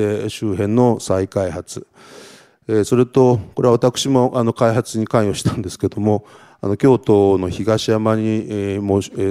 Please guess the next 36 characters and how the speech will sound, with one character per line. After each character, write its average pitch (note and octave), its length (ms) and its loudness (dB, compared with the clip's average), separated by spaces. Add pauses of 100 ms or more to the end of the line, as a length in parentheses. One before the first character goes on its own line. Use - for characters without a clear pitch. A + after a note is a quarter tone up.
ー、 - 140 -14
昨 - 360 -6
年 B2+ 360 -4
オ C3+ 100 2
ー A2+ 40 0
プ G#2 120 -4
ン G2 80 -4
し - 100 -10
ま G2 120 -8
し - 80 -14
た、 F#2+ 240 -8 (340)
ザ A2+ 160 2
ホ B2 140 2
テ G2+ 180 2
ル、 F#2+ 80 -2
う G2 40 -2
ー、 F#2 520 -6
東 F#2 480 -8
山 F#2 240 -8
と。 - 140 -20 (480)
こ C3+ 100 2
う C3 40 8
い B2 40 2
っ - 20 -2
た、 B2 260 2
あ A2+ 280 0
ー、 A2 40 0
も A2+ 100 2
の G#2+ 160 2
が F2+ 100 -4
ご F#2 140 -8
ざ F#2+ 160 -2
い F#2 40 -4
ま F#2 140 -8
し - 100 -14
て、 G2 300 0